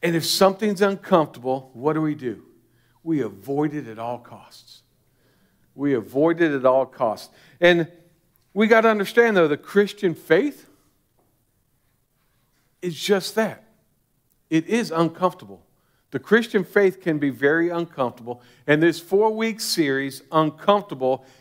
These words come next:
is basically the awkward and essential challenge of Christian community.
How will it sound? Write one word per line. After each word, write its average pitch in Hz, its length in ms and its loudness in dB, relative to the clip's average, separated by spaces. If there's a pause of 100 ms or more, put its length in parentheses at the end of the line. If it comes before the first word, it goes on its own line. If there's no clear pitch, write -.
is 151 180 -2
basically 175 440 -2
the 143 200 -10
awkward 165 420 0
and 170 140 -4
essential 156 460 -6
challenge 123 580 -8
of 131 160 -20
Christian 156 540 -6
community. 131 640 -14